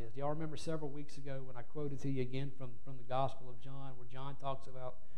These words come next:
Christ came full of grace and truth? Y'all remember talking about that? That Christ was the physical embodiment of both of these ideas,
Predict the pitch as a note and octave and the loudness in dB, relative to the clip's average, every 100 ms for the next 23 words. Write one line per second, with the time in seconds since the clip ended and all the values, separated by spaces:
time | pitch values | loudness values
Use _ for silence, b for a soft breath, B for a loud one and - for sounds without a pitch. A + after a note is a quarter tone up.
0 | B B B - - D3+ C#3+ - - D3+ | B B B 0 0 2 2 2 2 2
1 | D3 C3 B2 - - - D#3+ D#3 D3 B2+ | 2 2 0 0 0 0 2 4 4 2
2 | B2 B B B B - B2+ B2+ C3 C#3+ | 0 B B B B 0 0 0 0 0
3 | D3+ D3 - - - - - - - - | 0 0 0 0 0 0 0 0 0 0
4 | B2 - - C#3+ A2+ - C3+ D3 C#3+ D3+ | 0 0 0 0 0 0 0 0 0 0
5 | C#3+ D#3 D3+ - D#3 D3 - - - - | 0 0 0 0 0 0 0 0 0 0
6 | - - - - - - - - - - | 0 0 0 0 0 0 0 0 0 0
7 | - - - - - - D3+ D#3+ D#3 C#3 | 0 0 0 0 0 0 2 2 2 0
8 | B2+ - D#3 D#3 D3 D3+ D#3 C#3+ B2+ B2 | 0 0 0 0 0 2 0 0 0 2
9 | C3+ C3+ C3 B2+ B2 A#2+ C#3 B2+ C3 C3 | 2 2 0 0 0 0 0 0 0 0
10 | B2 C3 B2 B2+ B2+ A#2+ A2 | 0 0 0 0 0 0 0